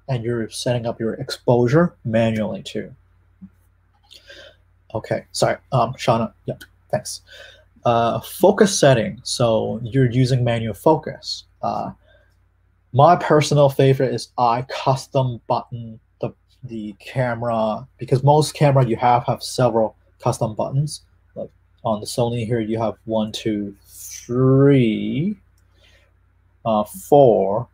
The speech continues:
and then some of the other guys have five on here. I typically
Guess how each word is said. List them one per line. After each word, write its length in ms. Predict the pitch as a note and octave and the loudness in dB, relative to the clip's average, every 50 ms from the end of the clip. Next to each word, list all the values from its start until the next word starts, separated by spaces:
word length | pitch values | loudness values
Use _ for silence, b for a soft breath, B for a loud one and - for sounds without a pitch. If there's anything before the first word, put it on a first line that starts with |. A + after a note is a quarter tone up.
| _ _ - | _ _ -8
and 120 | A#2 A2+ | -6 -6
then 80 | A2+ A2 | -4 0
some 240 | - C3 C3 C3 | 2 2 4 4
of 220 | C3 B2 A#2 A2+ G#2+ | 2 0 0 -4 -4
the 200 | A#2 A2 G#2+ - - | -4 -6 -6 -2 2
other 240 | C3+ C#3 C3+ B2+ | 2 4 4 4
guys 260 | G#2+ A2+ G#2+ G#2 - - | 4 2 0 -2 -2 -4
have 180 | A#2+ A2+ - | -6 -6 -6
five 600 | - - - C#3 C#3 B2 G#2+ G2 G2 G2 G#2 A2 _ - - _ _ _ - | -10 -2 2 4 6 6 6 4 2 -2 -8 -12 _ -20 -20 _ _ _ -4
on 160 | A2+ G#2+ G2+ | -4 -4 -4
here. 340 | _ - C#3 B2 A2 G2+ _ B B B B B B B _ - | _ -2 -2 -2 -2 -6 _ B B B B B B B _ 2
I 160 | B2 C3 C3 | 4 4 4
typically 800 | C3 - - E3+ E3 - E3 E3 - D#3+ E3 D#3 D3+ C#3 C3+ - | 4 4 4 4 4 4 0 2 4 4 4 6 4 2 0 -4